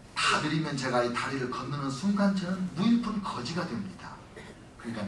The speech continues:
반절만 드리겠습니다." 그리고 거의 다 건너가가지고 이제, 이제 몇 발짝만 뛰면 다 건너가는 거예요. 그러니까 "하나님,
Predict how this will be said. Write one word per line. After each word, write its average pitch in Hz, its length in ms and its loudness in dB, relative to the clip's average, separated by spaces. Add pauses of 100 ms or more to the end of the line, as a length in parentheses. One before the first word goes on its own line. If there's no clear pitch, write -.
반절만 190 560 4
드리겠습니다." - 560 -6 (1300)
그리고 233 340 0 (160)
거의 247 480 2
다 - 160 2
건너가가지고 175 680 6
이제, 160 420 -4
이제 156 120 -2
몇 156 220 6
발짝만 196 540 6
뛰면 233 420 4 (520)
다 185 180 8
건너가는 165 480 8
거예요. - 180 -8 (680)
그러니까 160 480 4 (360)
"하나님, 117 500 2